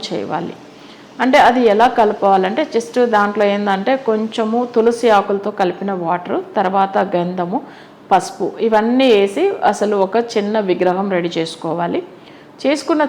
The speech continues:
తర్వాత ఇంట్లో వచ్చి మనం ఏం చేయాలంటే చాలా నిష్టగా చేయాలి ఈ పూజ. అంటే ఆ ఇంట్లో చాలా బ్రహ్మచర్యం పాటించాలా, నాన్ వెజ్ తినకూడదు,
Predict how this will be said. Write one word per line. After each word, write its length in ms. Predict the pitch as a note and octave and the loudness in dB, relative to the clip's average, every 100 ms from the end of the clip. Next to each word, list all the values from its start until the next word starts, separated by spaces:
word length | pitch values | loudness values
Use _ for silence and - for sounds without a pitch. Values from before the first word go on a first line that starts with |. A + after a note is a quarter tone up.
| G#3+ | 0
తర్వాత 500 | F#3 F3+ E3 - D#3 - G#3+ | 0 -2 -4 -4 -8 -4 -2
ఇంట్లో 260 | B3+ C4+ G#3+ | 0 2 2
వచ్చి 220 | F#3+ - A3 | 2 -2 -2
మనం 160 | F#3+ F#3 F#3+ | -2 -2 -4
ఏం 60 | G3+ | -2
చేయాలంటే 480 | F#3+ F3+ E3+ F3+ C#4+ E4+ - | 0 0 0 -2 -2 -4 -2
చాలా 300 | G#3+ F#3+ A#3+ A#3+ | 0 2 2 2
నిష్టగా 460 | A3+ - - G3+ G#3 F#3 | -2 -6 -2 0 0 2
చేయాలి 360 | D#3+ D#3+ D#3 | 0 0 -2
ఈ 60 | F3 | -4
పూజ. 240 | - F3 F3+ D4+ - - - - F3 | -6 -8 -6 -8 -10 -20 -20 -10 -6
అంటే 180 | F#3+ G3+ F#3+ F3 | 2 2 2 0
ఆ 40 | F#3+ | -2
ఇంట్లో 220 | F3 G3+ G3+ G3+ | -4 -2 -2 0
చాలా 200 | F#3+ F3 F3+ | 2 4 2
బ్రహ్మచర్యం 800 | F3+ - G3 F#3+ F#3+ G#3+ G3 G3 | 0 -2 0 0 -2 -4 -4 -2
పాటించాలా, 560 | F#3+ F#3 G3 - F#3+ F3+ F3 | -2 -2 -8 -4 0 0 2
నాన్ 180 | F3 F3+ | 0 0
వెజ్ 180 | F#3 F#3 F#3+ | -2 -2 -4
తినకూడదు, 540 | F3 F#3 F#3 F3+ F3+ | -4 -4 -4 -4 -4